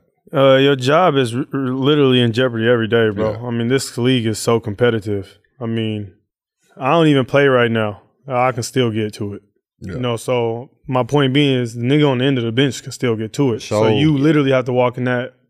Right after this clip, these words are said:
Speaker 1: gym every day and take your job as seriously as possible. I mean, everybody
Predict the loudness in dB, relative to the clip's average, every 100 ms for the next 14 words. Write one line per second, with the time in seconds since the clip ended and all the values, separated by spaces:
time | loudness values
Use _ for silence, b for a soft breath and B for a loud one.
0 | -14 -2 0 2 2 0 0 2 2 -2
1 | -6 -8 -6 -6 -4 -2 0 0 -2 -8
2 | -4 -2 -2 -6 -8 -8 -10 b b b
3 | -8 -2 -2 -2 -4 -4 -4 -6 -2 -2
4 | 0 0 0 0 0 0 -6